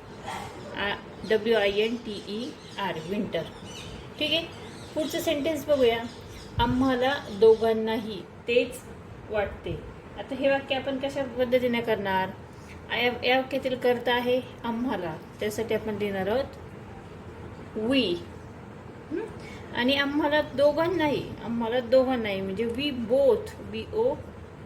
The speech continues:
टी एच, we both, आम्हाला दोघांनाही हा झाला कर्ता, तो आपण एक नंबरला घेतला. त्यानंतर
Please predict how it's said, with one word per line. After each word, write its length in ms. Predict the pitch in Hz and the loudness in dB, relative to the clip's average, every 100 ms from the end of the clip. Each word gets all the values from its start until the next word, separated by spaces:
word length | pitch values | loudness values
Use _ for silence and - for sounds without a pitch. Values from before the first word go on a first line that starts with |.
| - | -10
टी 240 | 254 240 220 | -8 -4 -2
एच, 320 | 208 - - - - - - - - - | -2 -2 -8 -12 -10 -12 -12 -16 -16 -6
we 80 | 262 285 240 214 | -4 -2 -2 4
both, 320 | 233 160 - - - - | 6 6 2 -12 -18 -14
आम्हाला 440 | 208 214 214 214 247 | -8 -4 0 2 2
दोघांनाही 640 | - 233 233 208 196 180 165 - - - - | 4 4 4 0 -2 -4 -6 -12 -18 -16 -6
हा 60 | 214 | -2
झाला 260 | 208 220 | 0 0
कर्ता, 500 | 294 277 240 - 160 156 - - | 0 2 0 0 -4 -4 -8 0
तो 40 | |
आपण 260 | 220 233 233 | 0 0 -2
एक 120 | 226 | -2
नंबरला 400 | 214 208 214 220 | -2 2 4 4
घेतला. 340 | 214 254 202 202 - - - - - - - - - - - - | 4 -2 -4 -6 -10 -16 -18 -18 -18 -18 -16 -16 -16 -16 -4 2
त्यानंतर 460 | 254 240 196 180 | 4 4 2 -2